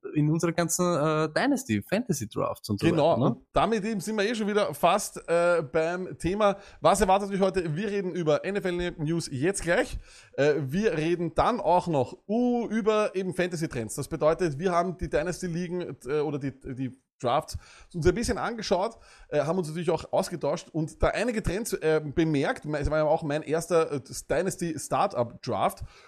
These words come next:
Speaker 2: Und da, ähm, ja, frage ich mich, ob das vielleicht Dinge sind, die wir auch, äh, diesen Sommer dann sehen werden, wenn die Redraft Ligen losgehen.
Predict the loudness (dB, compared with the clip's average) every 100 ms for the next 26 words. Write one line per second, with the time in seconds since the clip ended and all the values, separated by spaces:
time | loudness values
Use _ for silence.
0 | -4 2 6 6 4 0 0 0 -4 -2
1 | 0 -2 -4 -2 0 -2 -2 0 0 0
2 | -2 -2 -2 -2 -2 -2 -6 -4 -4 0
3 | -2 -2 -2 -2 0 0 0 0 2 2
4 | 2 0 0 0 -2 0 0 0 -2 -2
5 | -4 -6 -6 -12 -2 0 2 4 4 4
6 | 0 0 0 4 4 4 2 0